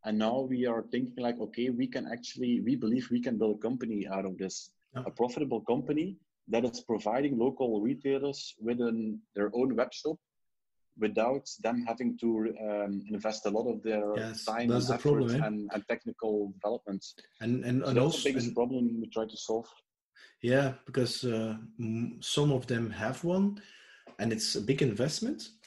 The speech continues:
Speaker 2: You have to maintain it. You have to also have people who are going to maintain that. And a lot of them also forgetting that you have to,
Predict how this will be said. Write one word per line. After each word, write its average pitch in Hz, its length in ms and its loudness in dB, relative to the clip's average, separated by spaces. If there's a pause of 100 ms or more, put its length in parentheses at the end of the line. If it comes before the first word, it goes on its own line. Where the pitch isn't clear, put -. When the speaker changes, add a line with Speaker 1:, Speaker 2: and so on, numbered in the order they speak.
(160)
Speaker 2:
You 120 100 0
have 117 120 -4
to - 80 -4
maintain 110 480 2
it. 190 160 0
You 143 80 2
have 127 160 -4
to 113 100 -2
also 117 220 -6
have 107 260 -10
people 160 400 2
who 156 140 6
are 151 60 2 (100)
going 156 140 4
to 160 100 0
maintain 151 380 4
that. 160 220 2 (1300)
And 123 220 4
a 131 60 0
lot 151 180 4
of 151 100 0
them 147 200 6
also 156 320 2
forgetting 143 480 2
that 127 240 0
you 120 80 0
have 120 160 -4
to, 120 120 -4